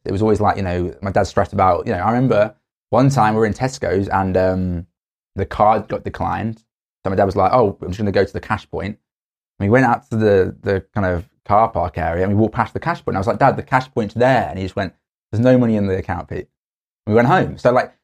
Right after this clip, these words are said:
all the problems we've ever had have been money related. So I guess the big one was for me was like, if I just sort that out, then I'm, you know, that's my, I guess that's me changing.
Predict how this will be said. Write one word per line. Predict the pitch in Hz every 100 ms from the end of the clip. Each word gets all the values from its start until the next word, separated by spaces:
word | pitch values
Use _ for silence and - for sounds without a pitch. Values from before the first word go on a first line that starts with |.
| _ -
all | 156 175
the | 143
problems | 143 147 131 113
we've | 107
ever | 117 110 92
had | 113 98
have | 87
been | 90 98
money | 98 87
related. | 87 82 - -
So | 110
I | 120
guess | 185 185
the | 110 95
big | - 120 110
one | 92
was | 90
for | 95
me | 107 92
was | 87
like, | 90 95 _ _
if | -
I | 170 208
just | 160
sort | - 127 101
that | 92
out, | 120 139 - _ _ _ _ _ _ -
then | 113
I'm, | 135 147 - -
you | 135
know, | 117
that's | 107 131 131
my, | 123 117 107
I | 107
guess | 120
that's | -
me | 123 117 110
changing. | 110 95 85 64